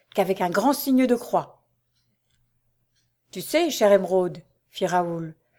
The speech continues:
que tu m'as promis quelque chose. » « Quoi donc ? » « Une légende, celle de ce château.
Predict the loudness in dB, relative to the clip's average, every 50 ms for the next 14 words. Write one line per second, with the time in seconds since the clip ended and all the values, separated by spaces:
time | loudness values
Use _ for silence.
0 | _ _ -8 -8 -6 -2 2 2 2 2 2 0 0 2 2 0 0 0 -2 -2
1 | -6 -4 -2 0 0 0 -2 -4 -10 -18 _ _ _ _ _ _ _ _ _ _
2 | _ _ _ _ _ _ _ _ _ _ _ -6 0 2 2 2 2 0 -2 -2
3 | -6 -14 -16 -20 _ _ _ _ _ _ _ _ _ _ _ _ _ _ _ _
4 | _ _ _ _ _ _ -4 -2 2 4 4 4 4 6 4 4 4 2 -2 -4
5 | -8 -14 _ _ _ -2 2 2 2 2 0 -2 -4 -4 -2 0 0 0 0 0
6 | -4 -6 -8